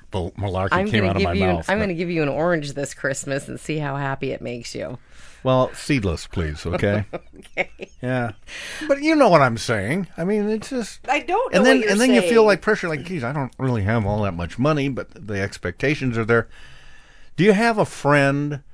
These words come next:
Speaker 1: or a, a relative? We all have them. Someone that gets you, uh, exorbitant gifts, and then you think, "I cannot, how am I gonna possibly be able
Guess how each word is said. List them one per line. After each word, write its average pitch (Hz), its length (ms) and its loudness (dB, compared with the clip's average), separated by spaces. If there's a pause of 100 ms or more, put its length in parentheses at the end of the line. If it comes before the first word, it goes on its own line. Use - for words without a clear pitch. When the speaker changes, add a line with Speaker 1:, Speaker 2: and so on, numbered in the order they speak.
(400)
Speaker 1:
or 107 380 6
a, 92 280 -8 (280)
a 101 180 -4 (120)
relative? 110 800 0 (1000)
We 123 140 2
all 131 180 6
have 101 300 2
them. 78 260 -8
Someone 160 640 2
that 117 280 -2
gets 135 280 -2
you, 123 340 -2 (260)
uh, 92 160 -8 (260)
exorbitant 120 800 2
gifts, 95 440 -2 (100)
and 107 120 0
then 110 120 2
you 101 100 0
think, 98 260 -8
"I 107 200 -6
cannot, 95 480 -4
how 131 220 -2
am 120 120 -2
I 104 100 -2
gonna 92 200 -6
possibly 90 720 -4
be 82 220 -4
able 80 300 -8